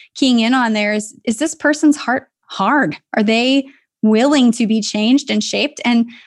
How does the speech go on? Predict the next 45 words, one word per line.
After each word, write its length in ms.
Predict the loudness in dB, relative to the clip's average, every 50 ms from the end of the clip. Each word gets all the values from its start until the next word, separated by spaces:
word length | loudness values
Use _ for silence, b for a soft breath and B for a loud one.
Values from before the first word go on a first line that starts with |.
| B B -2
are 140 | 0 0 2
there 160 | 2 0 0
people 260 | 0 0 0 0 0
who 80 | 2 2
use 260 | 2 2 2 0 0
pornography 520 | 0 -2 -2 0 0 -2 -4 -4 -4 -2 -2
out 140 | -2 -2
there 120 | -2 -2 -2
who 120 | -2 -2 -2
want 280 | -4 -4 -6 -6 -6 -6
to 80 | -6
be 160 | -4 -4 -4
changed 380 | -4 -4 -2 0 0 0 0 -2
and 140 | -4 -6 -4
can 180 | -4 -6 -4
be? 240 | -2 -2 -2 -4 -6 -8 _ -8 -6 -6
Yeah, 120 | -8 -10 -16 _
sure, 260 | -12 -4 -2 -2 0
there 180 | 0 0 0 0
are. 240 | 0 0 -2 -4 B B B B B B B
But 140 | -2 0 2
when 120 | 2 2 2
we're 100 | 2 0
talking 420 | -2 -4 -4 -4 -2 -2 -2 0 0
about 480 | 0 0 -2 0 0 0 0 0 -2 b b b b b _ _
just 320 | -6 -4 -4 -4 -4 -8 -14 _ _
this 240 | -4 -4 -4 -6 -10 -8 _
overarching 800 | -2 -2 0 0 0 -2 -2 -2 -2 -2 -2 -2 -2 -2 -2 0
deception, 800 | -2 -2 -4 -4 -6 -6 -6 -8 -8 -6 -4 -4 -4 -4 -6 -6 B B B _
this 180 | -8 -6 -4
manipulation, 720 | -2 -2 -2 -2 -2 -2 -2 -2 -2 -2 -2 -2 -2 -2
this 140 | -2 -4 -4 -4
objectification, 1300 | -4 -4 -4 -4 -4 -4 -4 -4 -4 -6 -8 -6 -6 -6 -6 -4 -2 -2 -2 -2 -2 -2 -2 0 2
not 200 | 2 0 0 -2 0
only 380 | 0 2 2 4 2 2 2
of 140 | 0 0 0
the 80 | -2 -2
woman 360 | -2 0 2 2 2 2 2
who's 240 | 2 2 0 0 0
in 140 | 0 0
that 180 | 2 0 -2 -4 -4
image 400 | -2 0 0 0 0 -2 -4 -6
or 80 | -4 -4
that 200 | -2 -2 -2 -2
video, 560 | -4 -2 0 0 0 0 -2 -2 -2 -4 -6